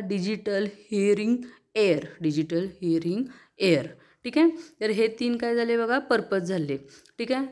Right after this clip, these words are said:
तर त्यानंतरनं बघा नेक्स्ट पर्पज काय आहे बघा? मॉनिटरिंग. नेक्स्ट काय आहे बघा? मॉनिटरिंग. तर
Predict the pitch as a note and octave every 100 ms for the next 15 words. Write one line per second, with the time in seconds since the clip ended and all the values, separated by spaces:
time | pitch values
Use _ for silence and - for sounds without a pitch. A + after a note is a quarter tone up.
0 | - A3 A#3 A#3+ A#3+ A#3 A#3 A3+ A#3 B3+
1 | - - _ _ _ _ _ _ - G3
2 | A3 - - A#3 A3 A3+ G#3+ A3 G#3+ G#3
3 | G#3 G#3+ B3+ - - _ F#3+ F3+ F#3+ F#3+
4 | D#3 C#3 C#3 - F3 F3 - - G3+ F#3+
5 | F#3+ G3 B3+ - - _ F#3 F3 E3 E3
6 | D3+ D3+ - - _ -